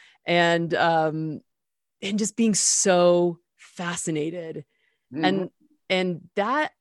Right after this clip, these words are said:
Speaker 1: I just, like, after that, I was, like, just intrigued. And then a few years later, maybe I was about ten, my parents used to listen to a Sunday night radio show,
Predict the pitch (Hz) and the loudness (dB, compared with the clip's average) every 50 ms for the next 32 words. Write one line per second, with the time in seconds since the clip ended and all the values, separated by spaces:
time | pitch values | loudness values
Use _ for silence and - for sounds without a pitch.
0 | _ _ - - - - - - - - 180 - 202 185 - - 208 190 - - | _ _ -20 -20 -20 -20 -20 -18 -16 -16 -14 -12 -10 -6 -2 0 2 2 2 2
1 | 151 175 185 - 185 175 165 165 165 170 160 151 147 139 - - 151 156 160 151 | 2 2 0 -2 -4 -2 0 0 2 2 0 0 -2 -4 -6 -8 -8 -6 -6 -6
2 | 147 156 156 151 151 143 - - _ _ _ _ _ _ _ _ _ - 214 170 | -6 -8 -6 -6 -8 -8 -12 -16 _ _ _ _ _ _ _ _ _ -10 -10 -8
3 | - 180 175 151 - - - - 170 170 180 170 160 151 147 151 147 147 156 151 | -6 -6 -6 -6 -8 -12 -12 -8 -6 -4 -2 0 0 0 -2 -4 -6 -8 -8 -6
4 | 160 160 160 160 156 156 156 151 151 156 147 - _ _ _ _ _ _ _ _ | -4 -4 -4 -4 -4 -6 -6 -6 -8 -10 -10 -14 _ _ _ _ _ _ _ _
5 | _ _ _ _ _ - 240 240 240 220 214 196 202 196 208 233 233 233 214 208 | _ _ _ _ _ -10 -6 -4 -2 -2 -2 -2 -2 -2 -2 -2 -2 -4 -4 -4
6 | 208 202 202 190 180 170 160 - - - - 170 170 180 196 220 240 247 254 247 | -2 -2 -2 -2 -4 -6 -6 -8 -14 -16 -12 -8 -8 -6 -6 -6 -6 -8 -8 -10
7 | _ _ _ _ _ _ _ _ _ _ _ _ _ _ _ - 180 175 175 - | _ _ _ _ _ _ _ _ _ _ _ _ _ _ _ -6 -4 -4 -4 -4
8 | - 196 190 196 202 202 220 208 - - 190 180 175 175 175 - 208 185 180 180 | -6 -6 -4 -4 -4 -6 -6 -6 -6 -6 -6 -4 -4 -6 -6 -6 -6 -6 -6 -6
9 | 175 - - - - - 180 175 170 165 170 165 165 160 160 160 - _ - 160 | -6 -8 -10 -14 -12 -8 -6 -4 -2 -2 -2 -2 -2 -4 -4 -6 -8 _ -10 -10
10 | - - - - 180 175 185 185 180 175 170 165 156 156 151 - - 147 160 170 | -8 -8 -6 -6 -6 -4 -4 -4 -4 -4 -6 -6 -6 -8 -8 -8 -6 -6 -4 -4
11 | 175 160 143 127 139 - - - - - - - - 143 | -4 -4 -6 -6 -8 -10 -10 -10 -10 -10 -12 -12 -14 -16